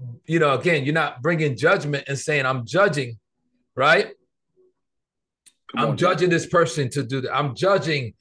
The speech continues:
Speaker 1: you know what I mean? Uh, you know, "I'm bringing judgment on this, this person and saying, 'Man, I, eh, man, they so emotional,'" or they not emotional enough,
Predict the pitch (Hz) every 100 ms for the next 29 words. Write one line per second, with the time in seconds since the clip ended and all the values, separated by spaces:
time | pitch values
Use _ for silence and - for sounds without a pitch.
0 | - _ 135 156 156 156 147 131 110 _
1 | _ - 120 123 151 135 131 165 170 151
2 | - 233 - 165 165 151 143 135 - -
3 | 151 147 - 147 143 135 123 147 135 139
4 | 135 127 - - _ _ - 123 123 131
5 | 127 139 143 143 - 151 123 151 165 -
6 | 151 123 - 175 269 247 160 151 - _
7 | _ _ _ _ _ - - - 170 185
8 | 175 165 165 165 165 151 139 170 185 -